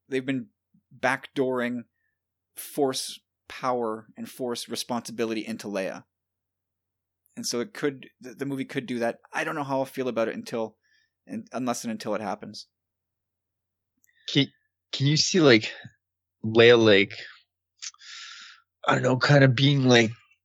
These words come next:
Speaker 2: the crux of, like, turning Kylo?
Speaker 1: I'd, I had hoped for that.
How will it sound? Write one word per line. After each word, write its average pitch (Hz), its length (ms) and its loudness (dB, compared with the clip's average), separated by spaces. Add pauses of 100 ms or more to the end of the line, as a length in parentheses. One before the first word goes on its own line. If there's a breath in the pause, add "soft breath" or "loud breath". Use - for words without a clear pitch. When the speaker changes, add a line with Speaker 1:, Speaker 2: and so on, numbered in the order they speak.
Speaker 2:
the 123 80 0
crux - 540 4
of, 110 160 6
like, 107 340 6 (840 loud breath)
turning 123 300 4
Kylo? 117 480 4 (3750 soft breath)
Speaker 1:
I'd, 165 280 -6
I 147 80 0
had 127 120 0
hoped 190 280 -4
for 147 160 -8
that. 107 260 -4